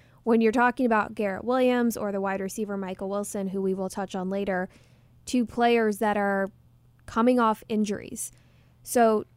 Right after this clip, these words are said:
to me, if you're going to make a draft pick like this with Garrett Williams, that means you really trust your medical staff, whether that was information gathered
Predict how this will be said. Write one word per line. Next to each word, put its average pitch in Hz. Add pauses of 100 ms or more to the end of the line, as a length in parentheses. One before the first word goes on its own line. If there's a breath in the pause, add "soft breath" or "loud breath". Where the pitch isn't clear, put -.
(120)
to 233
me, 262
if 214
you're 226
going 247
to 208
make 208
a 196
draft 196
pick 208
like 233
this -
with 196
Garrett 190
Williams, 208 (360 soft breath)
that 233
means 240
you 233
really 240
trust 226
your 208
medical 202
staff, - (640)
whether 202
that 190
was 190
information 196
gathered 185